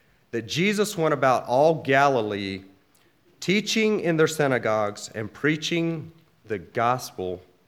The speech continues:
of the kingdom. So right at the beginning, he's talking about the kingdom, the kingdom of God. And I wonder what went through the people's minds when he started talking about the kingdom of God.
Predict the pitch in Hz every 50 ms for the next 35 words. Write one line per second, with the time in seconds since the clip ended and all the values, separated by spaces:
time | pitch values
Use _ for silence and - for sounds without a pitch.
0 | _ _ _ _ - 98 92 85 98 - - 117 110 107 95 82 76 - - _
1 | _ _ _ _ _ _ _ _ _ _ _ _ _ _ _ - - 117 135 190
2 | 214 226 - - - 180 151 170 160 - 175 190 202 185 135 120 107 - - 151
3 | 147 151 - - - 156 175 190 - 214 202 185 151 123 127 127 123 120 - -
4 | - 117 107 - - - 156 160 160 143 107 92 85 - - - - 110 - -
5 | - 160 170 185 202 196 196 180 151 131 107 - 123 120 123 131 117 85 - -
6 | - - _ _ _ _ _ _ _ _ _ _ _ _ _ _ _ _ - -
7 | 160 175 190 190 214 233 277 269 277 269 240 190 202 202 185 - 151 156 175 185
8 | - - - - 143 156 165 170 180 170 143 135 - - - - _ _ - -
9 | 170 180 175 - 170 160 139 107 110 110 110 113 117 127 127 123 107 95 95 87
10 | - - - - _ - 123 127 120 139 143 135 - - - 123 135 143 156 165
11 | 156 160 - 127 123 127 131 - 135 127 117 110 101 98 104 101 92 90 - -
12 | - _ _ 98 107 110 - - - 143 147 143 147 143 139 131 98 98 104 90
13 | - 110 110 110 101 90 80 -